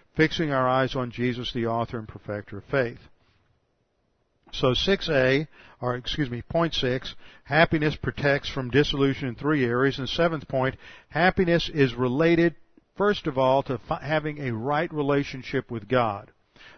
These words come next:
This begins by being oriented to His justice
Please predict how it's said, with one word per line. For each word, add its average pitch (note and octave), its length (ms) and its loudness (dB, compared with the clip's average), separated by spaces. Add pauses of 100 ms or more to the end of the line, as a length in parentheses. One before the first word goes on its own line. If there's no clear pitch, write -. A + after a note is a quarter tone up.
This C#3+ 260 4
begins C#3+ 680 0
by A#2+ 260 0
being A#2 280 -6
oriented C#3+ 600 0
to A#2+ 100 -4
His A2 240 -2
justice B2 680 -2